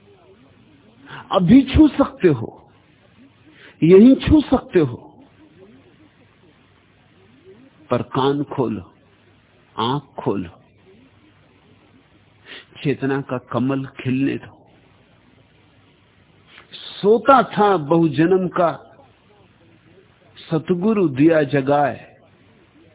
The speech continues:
जन दरिया गुरु शब्द सो सब दुख गए बिलाए।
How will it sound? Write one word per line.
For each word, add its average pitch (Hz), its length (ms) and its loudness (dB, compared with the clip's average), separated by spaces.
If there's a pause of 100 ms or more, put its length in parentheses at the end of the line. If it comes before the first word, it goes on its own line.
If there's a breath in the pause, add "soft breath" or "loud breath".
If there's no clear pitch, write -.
(260)
जन 165 520 0
दरिया 170 500 2
गुरु 151 260 0
शब्द 147 360 -6
सो 175 180 0 (560 loud breath)
सब 135 320 -8
दुख 170 260 -4
गए 127 300 -2
बिलाए। 117 480 -4